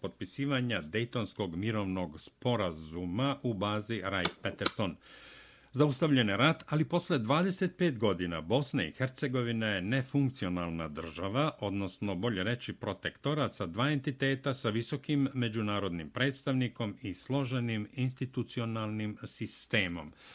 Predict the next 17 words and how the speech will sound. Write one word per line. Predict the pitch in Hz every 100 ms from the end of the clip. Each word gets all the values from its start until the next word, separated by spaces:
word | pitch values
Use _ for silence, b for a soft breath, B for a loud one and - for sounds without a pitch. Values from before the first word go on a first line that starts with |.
| B -
S | -
tim | 233 170
u | 85
vezi, | 80 110 175 95 90 175 190 B B B B B B -
a, | 120 123 123
pojavljuju | 135 151 208 233 175
se | - 156 131
zahtevi | 131 107 147 151 185 143
za | 117 123
revizijom | 127 147 180 104 104 104 92
Dejtonskog | 90 107 - 107 - 101
mirovnog | 98 107 95 90 85 -
sporazuma | - 156 185 175 135 156 151 147 143 135 -
i | 175 180
zahtevi | 135 139 131 - 139 120
za | 104
ukidanje | 90 95 135 131 127 120 117